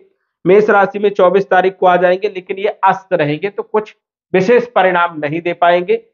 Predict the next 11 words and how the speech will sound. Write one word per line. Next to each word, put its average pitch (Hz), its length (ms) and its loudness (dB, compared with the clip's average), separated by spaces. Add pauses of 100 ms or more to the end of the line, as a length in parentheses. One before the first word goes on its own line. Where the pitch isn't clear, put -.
(240)
छियासठ 190 480 0
दिनों 214 300 -2
के 196 140 -6
लिए 190 260 -2
शुक्र 180 400 -10
अस्त 160 260 -2
रहेंगे, 131 360 -2
लगभग 190 420 0
दो 196 180 0
महीने 160 320 -4
तक, 123 200 -10